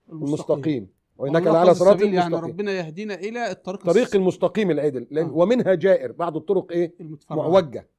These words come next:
Speaker 1: مم.
Speaker 2: آه، مالناش دعوة بيها دي. طيب، أنت النهاردة بتقول: "اهدنا الصراط المستقيم" في الفاتحة.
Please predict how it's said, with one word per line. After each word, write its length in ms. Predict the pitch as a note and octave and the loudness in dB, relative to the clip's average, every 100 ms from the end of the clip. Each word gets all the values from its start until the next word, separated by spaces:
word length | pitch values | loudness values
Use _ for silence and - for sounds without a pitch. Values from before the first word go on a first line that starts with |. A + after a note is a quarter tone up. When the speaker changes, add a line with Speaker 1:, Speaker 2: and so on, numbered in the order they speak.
| - | -16
Speaker 1:
مم. 220 | D#3 C#3+ B2 | -14 -12 -12
Speaker 2:
آه، 80 | |
مالناش 280 | A#2 C3+ D#3 | -10 -6 -4
دعوة 180 | C3 C#3+ | -2 -4
بيها 220 | C#3+ A#2 | -6 -10
دي. 160 | F#2+ F2 _ _ _ _ _ | -12 -18 _ _ _ _ _
طيب، 300 | F3+ F3 D#3+ | -2 -2 -2
أنت 180 | A3+ G#3 | -6 -4
النهاردة 400 | G3 F#3+ A3+ F#3 | -2 -2 -2 -2
بتقول: 420 | F3 F3 G#3+ G#3+ | -4 -6 -10 -8
"اهدنا 300 | D#3+ C#3+ A3 | -8 -6 -2
الصراط 480 | F#3+ - D#3+ G3 A3+ | -2 -4 0 2 2
المستقيم" 380 | F3 D#3+ F#3 G#3+ | -2 -6 -6 -6
في 60 | |
الفاتحة. 380 | D#3+ D3 - - | -4 -6 -8 -12